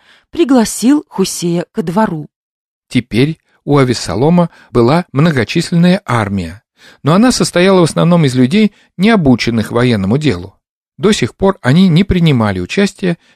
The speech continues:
Speaker 2: ни в одном сражении. Ахитофел хорошо знал, что положение Давида было далеко не безнадежным. Большая часть людей все еще оставалась верной ему.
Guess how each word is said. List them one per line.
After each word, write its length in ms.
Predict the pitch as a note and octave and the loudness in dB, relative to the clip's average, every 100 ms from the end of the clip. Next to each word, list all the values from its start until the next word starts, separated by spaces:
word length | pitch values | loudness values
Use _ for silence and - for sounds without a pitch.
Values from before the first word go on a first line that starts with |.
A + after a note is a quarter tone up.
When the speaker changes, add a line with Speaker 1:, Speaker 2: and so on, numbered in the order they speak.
| - | -2
Speaker 2:
ни 120 | A3+ | 0
в 60 | G3+ | 2
одном 300 | B2 C#3 D3 | 2 -2 -2
сражении. 640 | C#3+ C3+ G2 E2 D#2+ E2 _ _ _ _ _ _ | -2 -2 -4 -10 -14 -18 _ _ _ _ _ _
Ахитофел 680 | - A#2+ A2+ F#2 E2+ C#3+ E3+ _ - | -8 -4 -4 -4 -2 0 0 _ -20
хорошо 360 | - F3 F3+ B3 | -6 -4 -2 -2
знал, 300 | A#2+ A#2 A#2+ | -2 -2 -2
что 280 | - - F2+ | -4 -8 -8
положение 540 | G#2+ A#2+ B2 G#3 B2 | -2 -2 0 0 0
Давида 440 | F#2 F#2+ F3 G3 F#3+ | -2 -4 -2 -2 -4
было 260 | - A3+ B3+ | -2 0 2
далеко 440 | F3 E3+ - G3 | 0 -2 0 -2
не 160 | G3 F3 | 0 0
безнадежным. 720 | F3+ F3+ F3+ G#2 E2+ E2 D#2+ _ _ _ _ _ _ _ _ - | 0 0 -2 -2 -8 -12 -16 _ _ _ _ _ _ _ _ -4
Большая 400 | A#2+ A2 - A2 | 0 0 -2 -4
часть 260 | A2 G#2 | -4 -4
людей 380 | G#2 B2 F#3+ F3+ _ _ | -6 0 0 -2 _ _
все 160 | - | -2
еще 220 | F#3 F3 F#3 | 0 0 -4
оставалась 560 | - A2 B2+ D3+ - | -2 -2 0 -2 -4
верной 420 | A2+ A#2 B2 C3 C3+ | -2 -2 -2 -6 -4
ему. 320 | E3+ G2 | -6 -6